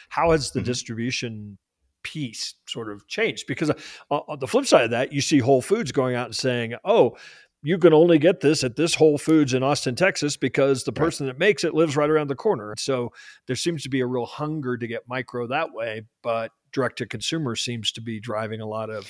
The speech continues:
Speaker 1: these startup brands.
Speaker 2: Yeah, I, I, so my, my general takeaway is direct to consumer works for all.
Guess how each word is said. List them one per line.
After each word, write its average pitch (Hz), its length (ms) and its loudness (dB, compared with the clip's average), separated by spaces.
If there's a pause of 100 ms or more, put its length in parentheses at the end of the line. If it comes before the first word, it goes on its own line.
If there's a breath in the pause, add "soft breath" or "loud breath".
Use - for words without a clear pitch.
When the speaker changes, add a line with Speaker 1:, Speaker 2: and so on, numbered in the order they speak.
Speaker 1:
these 104 340 -12
startup 147 420 0
brands. - 360 -16 (800)
Speaker 2:
Yeah, 151 300 4
I, 147 240 -2 (320)
I, 131 220 -2
so 143 260 6
my, 123 320 6 (220)
my 117 180 -2
general 113 260 2
takeaway 101 300 2
is 92 100 0
direct 98 320 0
to - 60 -14
consumer 92 600 0
works 85 480 -2
for 80 580 -2 (240)
all. 87 560 -4